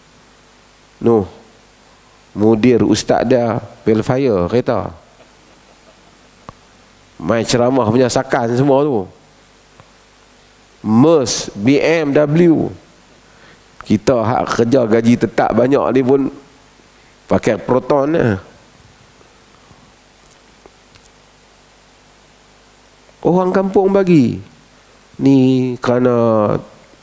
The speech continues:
kita untuk anak-anak kita yang nak belajar jihad fisabilillah. Kita pergi duk teratur, eh, budak-budak tu.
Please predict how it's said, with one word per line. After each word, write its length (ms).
kita 240
untuk 240
anak-anak 640
kita 320
yang 160
nak 160
belajar 480
jihad 400
fisabilillah. 640
Kita 320
pergi 160
duk 160
teratur, 480
eh, 40
budak-budak 440
tu. 80